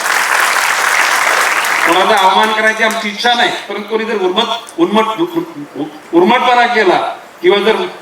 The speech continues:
let go, let go केला, तर त्याला धडे शिकवायचे टाकले. गणेश त्यांच्याकडे अजून सुद्धा आहे आणि योग्य वेळी धडे शिकवेल मी सगळ्यांना. या ठिकाणी शिक्षणाचं धोरण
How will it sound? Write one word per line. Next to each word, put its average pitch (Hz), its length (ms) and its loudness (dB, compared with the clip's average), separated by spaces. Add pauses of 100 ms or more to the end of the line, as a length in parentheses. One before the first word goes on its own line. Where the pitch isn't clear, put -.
(540)
let 202 160 2
go, 220 180 2
let 240 300 0
go 233 80 2
केला, 185 340 0 (300)
तर 196 60 -6
त्याला 196 180 2
धडे 180 240 0
शिकवायचे 190 380 0
टाकले. 180 300 2
गणेश 180 200 4
त्यांच्याकडे 180 360 2
अजून 160 240 2
सुद्धा - 280 -4
आहे - 80 -8 (680)
आणि 160 120 6
योग्य 190 260 4
वेळी 208 160 4
धडे 170 220 4
शिकवेल 160 360 -6
मी 180 80 -4
सगळ्यांना. 107 420 -10 (3250)
या 214 320 4
ठिकाणी 247 520 -2 (3750)
शिक्षणाचं 240 500 2
धोरण 196 280 4